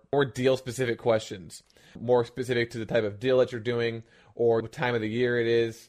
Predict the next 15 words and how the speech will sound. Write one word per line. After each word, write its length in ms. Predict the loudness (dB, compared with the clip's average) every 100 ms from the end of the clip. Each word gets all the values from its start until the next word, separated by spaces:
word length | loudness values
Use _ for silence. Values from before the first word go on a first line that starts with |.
| -8
Is 140 | -4
there 120 | -2
an 40 | 0
election 240 | -2 -4
cycle 220 | -6 -4
going 240 | -4 -4 -4
on? 160 | -8
Things 240 | -6 -8 -6
like 180 | -10 -12
that. 300 | -14 -16 _ _ _ _ _ _ _ _ _ _ _ _ _
You 80 | -8
don't 260 | 2 2 2
want 240 | -2 -4
to 320 | -4 -2 -2
just 480 | -2 0 0 -4 -18